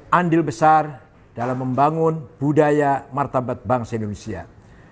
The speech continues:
Sehingga Muhammadiyah menjadi bagian terpenting dari bagian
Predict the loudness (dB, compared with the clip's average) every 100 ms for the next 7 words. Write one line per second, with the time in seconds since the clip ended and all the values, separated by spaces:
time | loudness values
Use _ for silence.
0 | -20 -6 0 4 6 8 6 0 -12 -10
1 | -8 -4 -4 -2 -2 -2 -2 0 -2 -2
2 | -6 -2 0 2 0 -4 -14 -20 -20 -20
3 | -12 -4 -2 0 0 0 0 -2